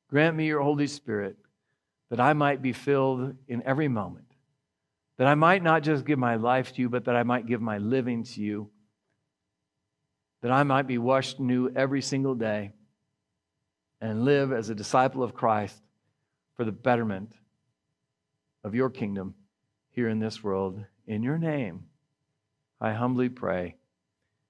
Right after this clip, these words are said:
for your coming into our lives.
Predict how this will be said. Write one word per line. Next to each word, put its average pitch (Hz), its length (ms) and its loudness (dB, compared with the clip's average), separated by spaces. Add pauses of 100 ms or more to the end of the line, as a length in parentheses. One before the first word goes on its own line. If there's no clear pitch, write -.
(1200)
for 113 100 -2
your 123 140 0
coming 123 260 0
into 110 240 -2
our 101 140 0
lives. 90 600 -4